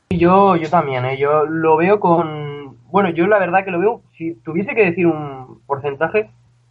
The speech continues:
un setenta por ciento quizás, porque siendo sinceros, mm, yo creo que Del Bosque debería apostar, eh, ya ha apostado por él, pero casi por obligación, quiero decir, eh, era un crimen, un delito futbolístico no apostar por él.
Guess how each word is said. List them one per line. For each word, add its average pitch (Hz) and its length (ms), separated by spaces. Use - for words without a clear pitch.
un 156 240
setenta 170 360
por 127 160
ciento 131 240
quizás, 135 300
porque 135 560
siendo 190 400
sinceros, 165 560
mm, 131 240
yo 165 140
creo 180 280
que 180 80
Del 143 140
Bosque 185 400
debería 147 260
apostar, 170 480
eh, 143 320
ya 156 80
ha 170 40
apostado 175 380
por 147 140
él, 190 220
pero 160 260
casi 170 260
por 170 320
obligación, 151 500
quiero 165 160
decir, 151 240
eh, 147 340
era 180 120
un 196 140
crimen, 185 340
un 165 100
delito 170 320
futbolístico 165 540
no 156 60
apostar 156 360
por 143 140
él. 185 180